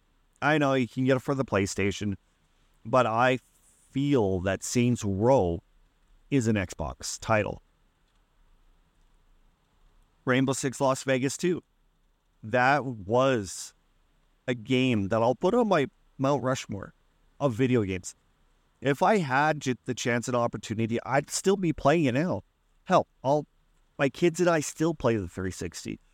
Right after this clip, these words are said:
We even have two Xbox Ones, but I prefer the three sixty more than anything else. I don't know why. It's just that way. Ah.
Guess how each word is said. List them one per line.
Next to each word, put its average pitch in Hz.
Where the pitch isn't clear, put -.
We 127
even 175
have 139
two 160
Xbox 123
Ones, 120
but 123
I 123
prefer 113
the 92
three 107
sixty 113
more 95
than 92
anything 82
else. -
I 107
don't 107
know 117
why. 165
It's 120
just 117
that 107
way. -
Ah. 170